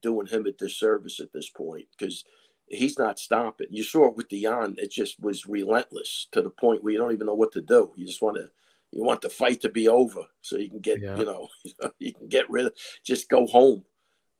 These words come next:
Speaker 2: Yeah. Now, now, Coach, I wanted to ask you about, a little bit about your come up, like your, your
Speaker 1: Yeah.
Speaker 2: Aikido,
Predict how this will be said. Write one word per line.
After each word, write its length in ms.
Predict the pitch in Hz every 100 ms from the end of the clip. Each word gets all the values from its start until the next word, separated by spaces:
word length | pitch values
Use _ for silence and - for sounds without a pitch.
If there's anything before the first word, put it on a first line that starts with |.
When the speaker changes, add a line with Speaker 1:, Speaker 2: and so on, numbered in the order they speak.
| _ _ _
Speaker 2:
Yeah. 300 | 131 104 98 95
Now, 320 | 131 127 139
now, 200 | 139 143
Coach, 320 | 139 165 135 -
I 120 | 135
wanted 260 | 185 226
to 100 | 185
ask 300 | 160 147 -
you 120 | 156 143
about, 420 | 120 123 120 117
a 40 |
little 200 | 127 143
bit 140 | 139 139
about 260 | 123 120
your 140 | 110 104
come 320 | - 135 120
up, 260 | 98 - _ _ _ _ _ -
like 260 | 117 120
your, 220 | 131 127
your 240 | 123 135 131 120 -
Speaker 1:
Yeah. 120 | 113
Speaker 2:
Aikido, 580 | 160 147 139 135 131